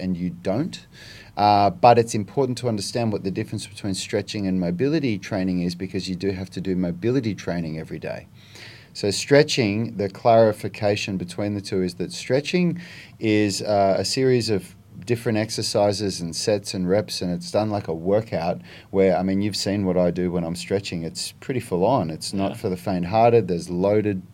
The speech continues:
Speaker 1: stretching components to it. I get out of a position and I'm like, "Oh, my God." It's like, you know, there's, it's not pain, but it's discomfort. It's like,
Speaker 2: Yeah.
Speaker 1: "Whoa, that was full on." And the goal is to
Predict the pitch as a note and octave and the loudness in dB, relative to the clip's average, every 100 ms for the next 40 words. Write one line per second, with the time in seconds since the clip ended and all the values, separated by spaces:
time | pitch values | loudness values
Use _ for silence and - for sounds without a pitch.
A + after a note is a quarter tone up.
0 | - - - G#2 G2+ G#2 G2+ G2 G#2 G#2 | -16 -12 -4 -4 -2 -6 -6 -6 -2 0
1 | G#2 F#2+ - G#2+ G#2 F2+ F2 - - - | 0 -4 -2 0 2 2 0 -4 -16 4
2 | A2+ G#2+ G#2 G2+ F#2+ F2+ F#2+ G2 G2 G2 | 8 10 10 6 0 -2 -4 -4 -4 -6
3 | F#2+ F#2+ G#2+ B2+ C#3+ C#3+ C#3+ C3+ C3 C3+ | -6 -6 -8 -4 2 6 8 6 2 -2
4 | B2 B2+ B2 A#2+ A2 - G2+ F#2+ A2+ G#2 | -2 4 6 6 4 0 -4 -4 -6 -2
5 | F#2+ G2 F#2+ - - - - A#2+ - C#3+ | 0 0 -2 -16 -20 -20 -10 4 6 6
6 | - E3 D3+ G#2+ A2+ C#3 B2+ A#2 A#2 - | 6 6 8 8 4 4 6 6 4 0
7 | A2+ - A#2+ A2+ A2+ F#2+ F2+ G#2 G#2+ B2+ | -2 0 2 0 2 -2 -2 -4 -6 -2
8 | C3+ B2+ A#2+ A#2 G#2 A2 - G#2+ G2+ F#2 | 2 6 6 6 2 0 -4 0 2 2
9 | A#2 - - - - - A#2+ A2+ A2+ A#2+ | 0 -6 -18 -20 -8 4 6 6 4 8
10 | B2+ C3 A2+ A2 G2+ - - G#2+ G2+ G2+ | 10 10 6 4 2 -4 -2 0 2 2
11 | G2 | 0